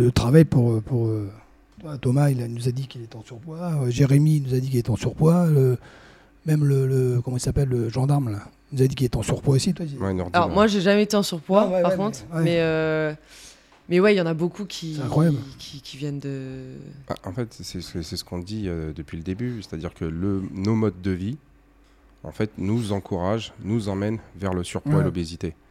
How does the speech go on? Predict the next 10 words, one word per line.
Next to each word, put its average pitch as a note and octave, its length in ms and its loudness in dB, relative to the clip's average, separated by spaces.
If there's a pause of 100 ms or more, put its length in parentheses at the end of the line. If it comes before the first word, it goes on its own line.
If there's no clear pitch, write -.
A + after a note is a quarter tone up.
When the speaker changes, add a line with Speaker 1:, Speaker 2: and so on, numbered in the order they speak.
(220)
Speaker 3:
Ouais. F#3+ 200 0
Speaker 2:
C'est-à-dire F2+ 400 0
Speaker 3:
Mm. - 60 -8
Speaker 2:
que F2 760 -4
la F#2+ 100 0
sédentarité F2+ 680 -4
accrue, G#2 560 -2 (560)
euh, E2 380 -4
la F2+ 140 -4
malbouffe. F#2+ 600 -4